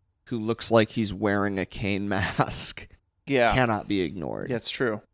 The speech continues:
Speaker 1: That need, we need to, that's
Speaker 2: It's hard though, because your bird is in the movement, just like Henny Omega was doing their move.
Speaker 1: Yeah.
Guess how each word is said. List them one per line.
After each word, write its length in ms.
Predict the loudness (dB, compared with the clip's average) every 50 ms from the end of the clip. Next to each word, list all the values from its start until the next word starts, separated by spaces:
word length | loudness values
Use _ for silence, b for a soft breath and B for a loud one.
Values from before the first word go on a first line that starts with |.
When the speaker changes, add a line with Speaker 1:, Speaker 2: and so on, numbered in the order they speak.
| _ _ _ _ _ _ _ -2
Speaker 1:
That 200 | 0 0 0 -2
need, 240 | -2 -2 -2 -2
we 120 | -4 -4 -2
need 200 | -2 -2 -2 0
to, 100 | -2 -2
that's 480 | 0 2 2 2 0 -2 -4 -6 -8 -10 _ b b b b b -10
Speaker 2:
It's 160 | -8 -4 -2 2
hard 260 | 6 6 6 8 8
though, 160 | 8 6 8
because 380 | 6 4 4 4 4 4 2 2
your 180 | 2 0 0
bird 400 | 2 4 4 6 6 4 4 4
is 240 | 4 2 2 0 -2 0
in 420 | 2 4 4 4 4 2 2 2 0
the 100 | 0 0
movement, 720 | 2 2 2 2 2 2 0 0 0 0 0 -2 -8 -20 _ _ _ _
just 260 | 0 2 2 4 4 6
like 200 | 6 6 4 4
Henny 300 | 2 2 2 2 2 2
Omega 400 | 2 2 4 2 2 2 2 0
was 220 | 0 -2 -4 -2
doing 300 | -2 -2 0 0 0 2
their 180 | 2 2 2 2
move. 380 | 0 0 0 0 0 -2 -2
Speaker 1:
Yeah. 280 | 0 0 0 0 -2